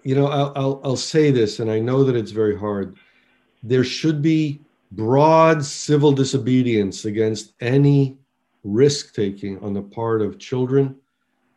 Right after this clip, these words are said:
Um, there is no justification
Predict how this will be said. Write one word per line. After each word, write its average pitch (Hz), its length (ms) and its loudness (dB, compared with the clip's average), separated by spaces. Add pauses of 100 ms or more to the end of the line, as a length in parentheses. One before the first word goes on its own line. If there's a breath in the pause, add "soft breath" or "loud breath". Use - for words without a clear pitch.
(200)
Um, 104 480 -6 (100)
there 113 200 -2
is 98 300 -6 (280)
no 131 440 2
justification 110 960 -4